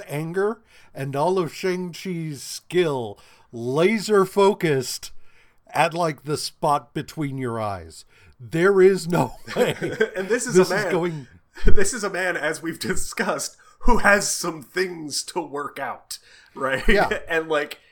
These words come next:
Speaker 2: one of the, going back to that issue w-, during the Mundane, like, one of the things that he enjoys is using his martial arts. He doesn't really like you, the violence,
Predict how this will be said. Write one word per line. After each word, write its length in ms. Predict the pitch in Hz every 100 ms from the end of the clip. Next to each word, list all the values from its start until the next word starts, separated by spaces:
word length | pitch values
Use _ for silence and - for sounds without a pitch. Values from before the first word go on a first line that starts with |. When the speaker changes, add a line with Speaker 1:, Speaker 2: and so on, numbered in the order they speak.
| _ _ _ _ 143
Speaker 2:
one 200 | 151 147
of 200 | 143 117
the, 240 | 143 131 _ _ _ _ _ _ _ _ _ _ _
going 300 | 120 143 131
back 260 | 123 120 123
to 60 | 127
that 180 | 127 123
issue 560 | 123 135 127 127 127 135
w-, 340 | 135 113 143 123 _ _ _ _
during 300 | 139 151 143
the 80 | 139
Mundane, 580 | 131 135 143 160 156 131 _ -
like, 200 | 123 113
one 200 | 104 110
of 100 | 110
the 100 | 139
things 300 | 160 156 151
that 160 | 165
he 180 | 160 208
enjoys 640 | 190 180 214 262 131 110 - -
is 340 | 127 127 - _
using 440 | 117 117 117 143 131
his 180 | 131
martial 400 | 123 123 117 120
arts. 280 | 135 135 117
He 60 | 160
doesn't 260 | 240 269 220
really 200 | 220 190
like 280 | 160 160 123
you, 220 | 117 135 -
the 140 | - 113
violence, 640 | 90 101 110 - - -